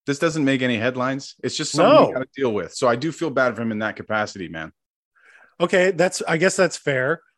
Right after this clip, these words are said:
Speaker 2: I feel worse for Nia Long
Speaker 1: Mm-hmm.
Speaker 2: and the family. All right,
Speaker 1: But
Speaker 2: 'cause you
Speaker 1: again,
Speaker 2: have
Speaker 1: we
Speaker 2: to
Speaker 1: don't
Speaker 2: find
Speaker 1: know.
Speaker 2: it.
Speaker 1: We don't know if they were on a,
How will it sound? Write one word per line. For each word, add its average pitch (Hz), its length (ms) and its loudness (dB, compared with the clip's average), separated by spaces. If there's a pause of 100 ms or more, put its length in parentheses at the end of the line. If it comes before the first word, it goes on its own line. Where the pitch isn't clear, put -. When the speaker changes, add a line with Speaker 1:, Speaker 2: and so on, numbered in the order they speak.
(400)
Speaker 2:
I 139 120 0
feel 170 260 6
worse 160 340 6
for 156 140 -2
Nia 151 220 0
Long 139 480 0 (120)
Speaker 1:
Mm-hmm. 165 160 0
Speaker 2:
and 220 200 4
the 135 40 -2
family. 143 760 0 (280)
All 143 100 4
right, 147 180 6
Speaker 1:
But - 80 4
Speaker 2:
'cause 160 100 4
you 165 60 6
Speaker 1:
again, 170 40 6
Speaker 2:
have 170 80 4
Speaker 1:
we 226 40 6
Speaker 2:
to 220 40 4
Speaker 1:
don't 233 100 4
Speaker 2:
find 175 140 8
Speaker 1:
know. 269 80 8
Speaker 2:
it. 165 60 0
Speaker 1:
We 180 100 -4
don't 202 220 -4
know 175 540 0
if - 220 -4
they 156 180 -2
were 170 420 -6
on 160 180 -2
a, 165 120 -4